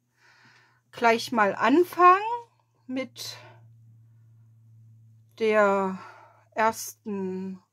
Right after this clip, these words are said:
Runde. Ich schneide das jetzt einfach ab und werde es dann zwischendurch anbändeln. Und wir, ich fange meistens so an, und zwar mit dieser Luftmasche am Anfang.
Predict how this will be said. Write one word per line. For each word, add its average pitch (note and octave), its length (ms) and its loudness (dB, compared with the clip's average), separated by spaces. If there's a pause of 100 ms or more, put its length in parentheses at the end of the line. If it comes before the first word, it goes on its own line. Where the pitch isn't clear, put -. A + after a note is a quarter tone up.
(140)
Runde. E4+ 540 2
Ich - 160 -12
schneide G#3 320 -6
das A#3+ 140 -8
jetzt F#3+ 180 -12
einfach G3+ 380 -10
ab F#3+ 180 -8
und F#3+ 160 -6
werde F#3+ 140 -4
es - 80 -14
dann F#3 180 -8
zwischendurch G3 560 -8
anbändeln. G3+ 720 -6 (2250)
Und C#4 200 2
wir, A#3+ 220 0 (140)
ich C#4+ 200 -6
fange D#4+ 320 4
meistens C4+ 640 0
so D4 180 -4
an, D4 200 2 (760)
und A#3+ 200 -10
zwar A#3 440 0
mit B3+ 340 -4
dieser G3 640 -4 (1000)
Luftmasche C#4+ 680 -4
am C4 180 0
Anfang. D#4 720 -2